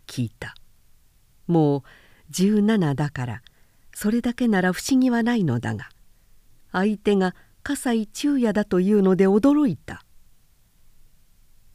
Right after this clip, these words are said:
「それはダメだ。」井出三郎は一人で首を振りながらつぶやいた。「それはいけない。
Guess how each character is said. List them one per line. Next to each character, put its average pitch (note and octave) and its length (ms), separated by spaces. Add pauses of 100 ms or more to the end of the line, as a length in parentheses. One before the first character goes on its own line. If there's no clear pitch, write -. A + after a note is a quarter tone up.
「そ E3+ 300
れ D#3+ 160
は F#3+ 180
ダ G3 220
メ G3+ 140
だ。」 F#3 260 (1500)
井 F3+ 100
出 G#3 140
三 F#3 220
郎 C#3+ 340
は D3 140
一 C#4 300
人 G3 120
で A#2+ 220
首 F3+ 300
を F3+ 80
振 F3 160
り E3 120
な F3 140
が C#3 140
ら C#3 140
つ - 180
ぶ A#3 100
や G#3 160
い - 100 (100)
た。 - 120 (1600)
「そ B3 200
れ A3 120
は G3+ 160
い F3+ 120
け F3 140
な E3 180
い。 - 60